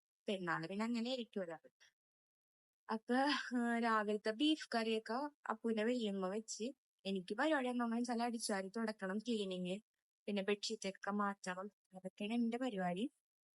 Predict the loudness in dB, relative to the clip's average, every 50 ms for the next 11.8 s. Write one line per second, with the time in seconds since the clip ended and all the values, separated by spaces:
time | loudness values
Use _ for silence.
0 | _ _ _ _ _ _ _ _ _ _ -8 -6 -4 -4 -2 -4 -4 -4 -6 -6
1 | -4 -2 0 0 2 0 0 0 0 0 0 0 0 0 0 0 2 2 2 2
2 | 2 2 0 0 0 0 0 -2 -2 -2 -2 -2 -2 -2 -2 -2 -2 -2 -2 -2
3 | -2 0 0 0 0 0 -2 -2 -2 0 2 2 2 2 0 0 -2 -2 -2 -2
4 | -2 -4 -6 -6 -6 -6 -4 -2 -2 0 2 2 4 4 4 4 2 2 2 2
5 | 2 0 0 -2 0 0 2 2 2 0 -2 -4 -4 -2 -2 -2 -2 -4 -4 -2
6 | 0 0 0 0 0 -2 -4 -4 -2 2 2 2 4 4 2 2 0 -2 -2 -4
7 | -6 -6 -6 -6 -6 -6 -8 _ _ _ _ _ _ _ -8 -8 -4 -2 0 0
8 | 2 2 2 2 0 -2 _ -2 2 2 4 4 2 2 0 0 0 -2 -2 0
9 | 0 0 0 -2 -2 -4 -4 -4 -2 -2 -2 -4 -2 -4 -4 -4 -6 -6 -4 -2
10 | -2 0 0 0 -2 -4 -6 _ -10 -6 -4 -4 -2 -2 -2 -2 -4 -2 -2 -2
11 | -2 -2 -2 -4 -2 -2 -2 -2 -2 -2 -2 0 0 0 0 -2